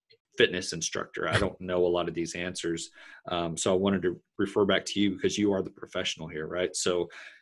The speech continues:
if you don't mind, let's just, I'm gonna hammer out a couple of these questions. It's just for the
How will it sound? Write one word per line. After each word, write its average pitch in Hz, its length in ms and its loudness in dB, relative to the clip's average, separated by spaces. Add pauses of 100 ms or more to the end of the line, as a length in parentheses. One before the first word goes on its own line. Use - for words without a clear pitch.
(160)
if 117 100 -2
you 147 100 8
don't 131 160 6
mind, 117 260 6
let's 113 160 4
just, - 280 -2 (400)
I'm 120 80 -2
gonna 110 200 2
hammer 113 260 4
out 110 120 4
a 110 120 0
couple 113 160 0
of 107 60 2
these 107 160 4
questions. 113 560 0
It's 92 220 -2
just - 420 -2 (120)
for 110 160 6
the 101 240 2